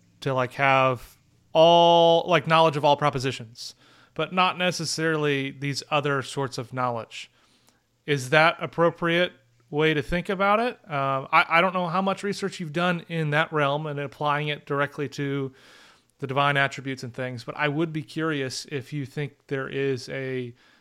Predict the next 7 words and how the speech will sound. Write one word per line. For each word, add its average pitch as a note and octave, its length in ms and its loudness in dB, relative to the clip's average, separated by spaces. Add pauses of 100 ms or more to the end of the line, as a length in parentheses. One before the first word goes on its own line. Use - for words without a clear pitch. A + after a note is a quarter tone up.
(160)
useful C3+ 540 -6
way C3 340 -2
to C3 260 -12
think C#3 440 -10
about A#2+ 300 -6
his C3 300 -4
knowledge A2+ 640 -10